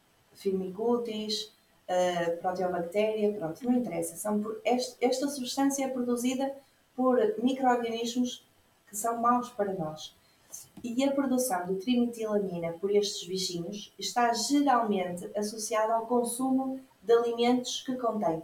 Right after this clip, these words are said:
Speaker 1: colina e a lecitina, os ovos, carnes vermelhas,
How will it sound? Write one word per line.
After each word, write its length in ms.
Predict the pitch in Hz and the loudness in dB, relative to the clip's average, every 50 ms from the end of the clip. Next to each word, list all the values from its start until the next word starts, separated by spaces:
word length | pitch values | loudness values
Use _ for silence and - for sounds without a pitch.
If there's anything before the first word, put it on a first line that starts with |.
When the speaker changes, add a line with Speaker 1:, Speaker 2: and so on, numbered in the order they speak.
| - - | -8 -8
Speaker 1:
colina 560 | - 220 214 214 240 254 277 294 311 311 - - - - _ _ - - _ | -4 -2 -2 2 4 6 6 6 6 4 0 -4 -10 -18 _ _ -20 -20 _
e 140 | 175 185 190 | 0 2 4
a 60 | 190 | 6
lecitina, 680 | 190 190 190 - - - - 190 175 170 - - 294 - - _ _ _ _ _ _ _ _ _ - | 6 4 4 2 -2 -2 -2 -2 -2 0 -2 -2 -4 -6 -10 _ _ _ _ _ _ _ _ _ -12
os 180 | 156 156 160 196 | -10 -6 2 6
ovos, 540 | 226 240 247 240 240 233 233 233 233 - - - | 8 10 8 8 6 0 -4 -6 -8 -12 -14 -6
carnes 320 | - 160 156 160 160 160 | -4 -2 -2 -2 -2 -6
vermelhas, 840 | 165 165 170 190 220 240 240 233 233 220 226 233 226 - - - | -6 -8 -4 0 2 2 4 2 2 -2 -4 -6 -6 -8 -10 -12